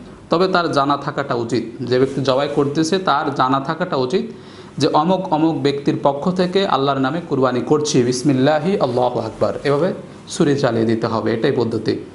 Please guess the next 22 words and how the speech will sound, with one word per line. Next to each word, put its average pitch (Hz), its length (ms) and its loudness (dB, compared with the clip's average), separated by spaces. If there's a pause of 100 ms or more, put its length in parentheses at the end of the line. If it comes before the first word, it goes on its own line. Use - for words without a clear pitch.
(1600)
এরপরে 180 300 2
সাতান্ন 190 420 2
নম্বর 175 260 4
প্রশ্ন 151 400 0
রংপুর 156 420 2
থেকে 185 220 0
লিখেছিলেন 165 520 0
মোহাম্মদ 143 460 0
সাব্বির। 139 600 0 (640)
তিনি 175 220 4
প্রশ্ন 160 260 4
লিখেছিলেন 175 600 2
যে 139 280 0
কুরবানির 175 640 2
গরু, 151 680 2 (420)
কুরবানির 170 440 4
গরুর 156 380 2
ভাগে 151 340 0
কি 160 200 -2 (100)
আকিকা 143 380 -2
দেওয়া 135 300 0
যাবে? 156 420 0